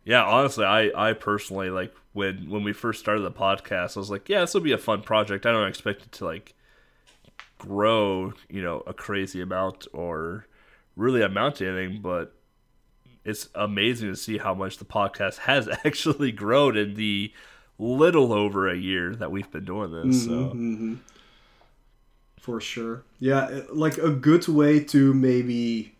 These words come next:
Speaker 2: spread the word without you actually having to spread the word. Um, for people who are listening on, uh, through, like, Apple Podcasts, I guess it's called now, um,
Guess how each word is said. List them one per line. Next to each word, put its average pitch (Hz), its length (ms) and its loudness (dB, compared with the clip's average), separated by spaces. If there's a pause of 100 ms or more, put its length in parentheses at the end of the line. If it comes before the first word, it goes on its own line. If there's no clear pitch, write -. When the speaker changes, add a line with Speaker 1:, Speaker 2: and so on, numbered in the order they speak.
Speaker 2:
spread - 440 -4
the 127 100 -2
word 120 340 -2
without 107 380 -6
you 110 140 -4
actually 104 360 -8
having 110 320 -6
to 98 140 -10
spread 98 360 -8
the 117 120 -8
word. 107 260 -10 (480)
Um, 120 420 0
for 139 240 2
people 131 360 0
who 147 100 8
are 123 160 4
listening 127 500 0
on, 110 520 -2
uh, 104 440 -10 (360)
through, 107 340 -6
like, 92 220 -6
Apple 135 400 -4
Podcasts, 165 600 -4
I 170 100 -4
guess 160 200 -4
it's 156 160 -6
called 175 340 -6
now, 175 260 -8 (380)
um, 104 520 -8